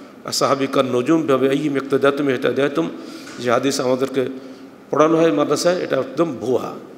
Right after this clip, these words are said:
তোমাদের জন্য আমার, আমার সাহাবিগণ হচ্ছেন নক্ষত্র তুল্য, যে কোনো সাহাবির অনুসরণ করবে তোমরা হেদায়েত পাবে, এই হাদিসটা জাল হাদিস। এটাই কিন্তু দিয়ে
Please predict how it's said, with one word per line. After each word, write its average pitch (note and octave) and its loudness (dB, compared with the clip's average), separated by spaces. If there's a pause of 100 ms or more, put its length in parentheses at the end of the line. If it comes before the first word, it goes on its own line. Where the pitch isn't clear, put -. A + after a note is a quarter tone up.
(880)
তোমাদের C#3 4
জন্য C3 2 (560)
আমার, B2 2 (380)
আমার C#3+ 4 (420)
সাহাবিগণ C#3 2
হচ্ছেন C#3 -2 (160)
নক্ষত্র E3+ -2
তুল্য, F3 0 (440)
যে A#2+ 2
কোনো G3+ 2
সাহাবির D#3+ 2
অনুসরণ D#3 2
করবে D#3+ 2 (360)
তোমরা C#3 0
হেদায়েত C3 4
পাবে, D#3 2
এই - -8
হাদিসটা C3 -2 (300)
জাল A#2 2
হাদিস। G2 -10 (840)
এটাই E3 0
কিন্তু D#3 0
দিয়ে C#3+ 4